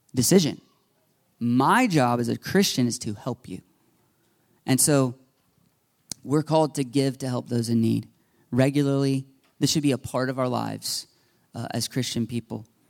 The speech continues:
And the New Testament is full of teachings that are very, very clear on that. We've done this strategically as a church. We tithe at least ten percent of everything given to our church to just bless, uh, the poor, the needy,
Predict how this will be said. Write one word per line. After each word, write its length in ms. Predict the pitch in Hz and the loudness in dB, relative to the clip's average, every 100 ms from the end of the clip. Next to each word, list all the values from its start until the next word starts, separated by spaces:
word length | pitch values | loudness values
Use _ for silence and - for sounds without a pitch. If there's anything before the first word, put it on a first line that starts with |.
| _ | _
And 160 | 123 123 | -2 2
the 40 | |
New 160 | 123 127 | 2 0
Testament 480 | - 123 127 120 - | -2 -4 -2 -2 -4
is 240 | 110 104 | -4 -4
full 220 | - 143 | -4 -2
of 120 | 131 | -2
teachings 400 | - 135 - 127 | -2 -4 -2 -4
that 100 | 117 | -4
are 60 | 117 | -6
very, 280 | 113 123 123 | -2 -2 -2
very 360 | 120 117 113 - _ _ _ | -2 -4 -4 -10 _ _ _
clear 260 | - 151 | 0 2
on 120 | 135 123 | 4 2
that. 260 | 120 120 - | 2 0 0
We've 180 | 143 139 | 0 0
done 180 | 175 170 | 0 0
this 120 | 147 | 0
strategically 840 | - 147 - 139 160 165 170 185 | 0 -2 0 2 2 0 0 0
as 100 | 170 | -2
a 60 | 131 | -4
church. 600 | - - 160 202 - - - _ _ _ _ _ _ | -6 -2 0 -2 -6 -14 -16 _ _ _ _ _ _
We 200 | 143 160 | 2 2
tithe 540 | 156 - 147 151 151 143 - _ - | 0 0 2 2 0 -4 -10 _ -8
at 140 | 131 | -2
least 260 | 151 143 - | 0 0 2
ten 180 | 156 156 | 2 2
percent 540 | 151 - - 147 - | 0 0 2 2 0
of 120 | - 131 | -2 -2
everything 400 | 139 139 139 127 | -2 -2 0 2
given 240 | 131 127 | 0 -2
to 100 | - | -2
our 140 | - 113 | -2 -4
church 540 | - 135 151 165 - _ _ _ _ - | -2 0 0 -2 -10 _ _ _ _ -4
to 120 | 139 | -4
just 580 | 113 127 139 - 113 - | 0 0 0 -2 -8 -2
bless, 680 | 127 123 127 139 - - - _ _ _ _ _ | -2 0 -2 0 0 0 -2 _ _ _ _ _
uh, 260 | 113 113 113 | -4 -2 -2
the 140 | 113 | -4
poor, 340 | - 147 139 | 0 2 2
the 120 | 135 123 | 2 2
needy, 560 | 123 135 135 135 131 | 4 4 4 0 -4